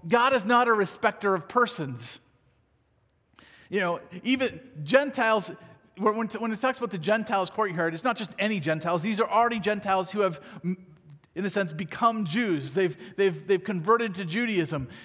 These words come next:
and yet they're still not allowed in. And God never said anything about separating the men and the women, but they've set up these separations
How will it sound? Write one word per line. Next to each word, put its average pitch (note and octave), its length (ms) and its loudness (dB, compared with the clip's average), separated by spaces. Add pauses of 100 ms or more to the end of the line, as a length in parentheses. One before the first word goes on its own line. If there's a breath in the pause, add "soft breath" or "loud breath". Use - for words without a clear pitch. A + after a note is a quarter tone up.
(140 loud breath)
and A3 160 0
yet A#3 180 2
they're A3 120 2
still C4+ 280 4
not A#3+ 320 2
allowed G3+ 380 4
in. F#3+ 360 0 (220 loud breath)
And G#3 240 2 (1200 loud breath)
God B3 220 4
never B3 160 4
said G3+ 200 4
anything G#3 340 0
about E3 220 0
separating G3 380 0
the D#3+ 60 -2
men G3 180 2
and F3+ 100 0
the D#3+ 40 0
women, F3+ 420 0 (880 loud breath)
but - 720 -2
they've A3 180 4
set B3+ 140 6
up C4 160 0
these B3+ 200 0
separations C4+ 1300 0